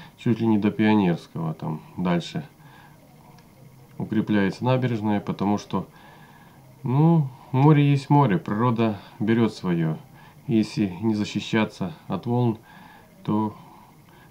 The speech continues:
берег рухнет, море поглотит это всё.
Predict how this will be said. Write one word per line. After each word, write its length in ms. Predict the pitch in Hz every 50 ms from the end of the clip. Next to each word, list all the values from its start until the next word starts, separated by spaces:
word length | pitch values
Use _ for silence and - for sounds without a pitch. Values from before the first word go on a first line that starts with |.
| -
берег 380 | - 104 104 117 117 117 110 104
рухнет, 440 | - 127 120 - - - 90 82 - - - - - - - - - - - - -
море 260 | - 113 120 120 117
поглотит 600 | 113 - 113 104 104 110 110 107 - - 113 -
это 200 | 95 85 - 87
всё. 300 | - - - - - 156